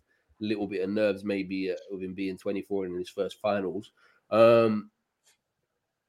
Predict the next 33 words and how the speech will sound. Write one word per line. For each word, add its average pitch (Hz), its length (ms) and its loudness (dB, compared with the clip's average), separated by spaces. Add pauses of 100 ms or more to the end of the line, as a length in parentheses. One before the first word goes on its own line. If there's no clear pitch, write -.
(120)
do 143 100 0
you 170 100 4
think 165 340 6
they 156 200 8
can 147 180 2
throw 147 240 6
enough 135 200 2
looks 151 280 2
at 123 80 -2
him 131 180 0
that 120 80 0
it's 113 140 -2
gonna 127 180 0
fluster 147 460 -2
him, 147 160 2
or 110 160 0
is 104 100 -8
this 123 180 -2
his 113 180 -4
one 117 280 6
game 110 260 2
out 110 180 0
of 101 40 -8
the 107 80 -4
system 110 560 -4
and 98 160 -4
then 95 240 -4
boom, 95 300 -2
and 87 100 -4
he's 92 160 -6
rolling? 98 540 0
And, 95 280 -4 (760)
and, 104 220 -2